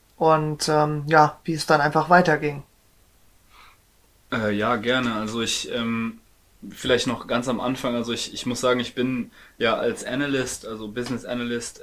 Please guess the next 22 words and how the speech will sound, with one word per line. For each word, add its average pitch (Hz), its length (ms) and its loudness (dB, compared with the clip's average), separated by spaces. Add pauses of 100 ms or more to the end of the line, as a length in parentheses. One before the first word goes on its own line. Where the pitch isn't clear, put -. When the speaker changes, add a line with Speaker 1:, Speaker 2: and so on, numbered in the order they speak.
(120)
Speaker 2:
eingestiegen 143 540 -6
in 135 60 -2
der 131 100 -2
Unternehmensberatung 120 800 -6
und 104 160 -8
hab 117 180 -10
dann 113 320 -8 (380)
ja 104 140 -2
drei 107 200 0
Jahre, 120 300 2
wie 113 60 -4
du 113 80 -6
schon 113 200 -6
gesagt 110 300 -4
hast, 107 180 -6
wirklich 113 280 -10
sehr, 113 160 -6
sehr 107 160 -6
hart 113 200 -6
gearbeitet. 120 720 -4 (840)
Ähm, 113 540 -4 (420)
und 120 280 0